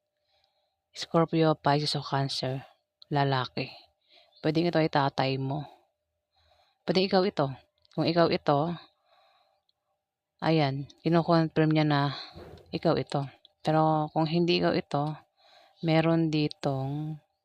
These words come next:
pareho mo na zodiac sign. Pwedeng Scorpio, Pisces o Cancer. Ayan, lalaki. Ang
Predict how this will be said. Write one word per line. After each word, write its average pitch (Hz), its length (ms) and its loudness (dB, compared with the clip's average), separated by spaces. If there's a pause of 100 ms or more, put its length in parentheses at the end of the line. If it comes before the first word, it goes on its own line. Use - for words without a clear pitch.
(640)
pareho 165 400 4
mo 156 160 2
na 147 140 2
zodiac 135 340 -6
sign. 123 400 -6 (3250)
Pwedeng 165 340 2
Scorpio, 147 540 0
Pisces 139 420 -2
o 139 60 -6
Cancer. 131 680 -4
Ayan, 127 380 -6
lalaki. 135 580 0 (3500)
Ang 170 560 2